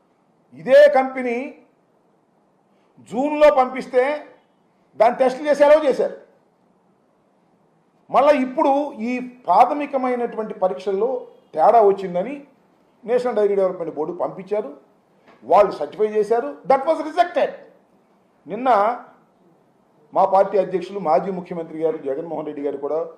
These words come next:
చెప్పారు, ఇది కొత్త కాదు. ఎప్పుడైతే మూడు శాంపిల్స్ తీసుకొని ఆ మూడు శాంపిల్స్ ఎస్ వాల్యూకు తగ్గట్టుగా లేకపోతే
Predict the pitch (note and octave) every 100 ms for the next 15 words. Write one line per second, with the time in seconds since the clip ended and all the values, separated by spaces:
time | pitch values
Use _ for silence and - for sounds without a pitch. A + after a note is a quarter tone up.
0 | _ C#3 - E2+ - _ _ _ _ F#3
1 | B3 F#3+ G#3+ - _ _ _ _ - C#3+
2 | A#3+ - - - _ _ _ _ _ _
3 | _ _ _ _ _ _ _ _ - C#3+
4 | - A#3+ A#3+ A#3+ A#3+ A#3+ G3 D#3 G3 A#3+
5 | A#3 A3+ A3 G#3+ G#3 G#3 F#3+ F#3+ F#3 F3+
6 | G#3+ _ _ _ _ _ _ _ _ _
7 | _ C3+ F#3 E3+ D#3+ A3+ C4+ - A#3+ A3+
8 | A3+ - A3+ E3+ E3+ - B3+ A#3+ A3 -
9 | A3+ E3+ G#3 G#3 G3 E3+ D3 G3 F#3 F3+
10 | A3+ C4+ -